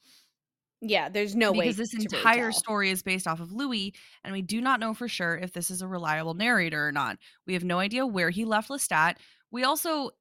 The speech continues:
Speaker 2: it, 'cause the, it's implied that Lestat had been eating animals until this point when he drinks the reporter's blood, 'cause he says, "I feel better than I felt in years." But if he got the strength to get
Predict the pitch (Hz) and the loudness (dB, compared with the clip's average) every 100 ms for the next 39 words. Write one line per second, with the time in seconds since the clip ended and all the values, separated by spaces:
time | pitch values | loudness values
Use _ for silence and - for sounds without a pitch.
0 | - 202 208 254 226 240 - 233 240 226 | -10 -8 -4 -4 -4 -6 -4 -4 -2 -4
1 | 208 254 277 320 233 202 202 202 220 220 | -2 2 4 4 2 -2 -4 -2 0 0
2 | 220 190 - 190 180 165 240 220 185 165 | -2 -6 -6 -8 -6 -4 -2 -2 -2 -4
3 | 165 226 208 190 - 185 160 170 185 175 | -4 -6 -6 -8 -6 -6 -6 -6 -6 -4
4 | 165 - 160 160 156 151 - 220 202 117 | -6 -6 -8 -8 -8 -10 -4 2 2 2
5 | - - _ 196 202 190 180 - 190 - | -8 -20 _ -4 -2 0 0 2 2 2
6 | 190 180 170 170 170 160 165 156 170 165 | -2 2 2 0 -2 -4 -4 -4 -6 -4
7 | 202 190 139 - - - _ _ _ _ | -2 -2 -2 -4 -4 -6 _ _ _ _
8 | _ _ _ _ _ _ _ _ _ _ | _ _ _ _ _ _ _ _ _ _
9 | _ 202 311 277 208 - - 233 226 - | _ 2 8 10 8 4 -2 -4 -2 2
10 | 294 294 285 262 233 214 202 247 247 220 | 4 4 4 2 0 -2 0 0 0 -2
11 | 247 254 - 226 | 0 -2 -4 -4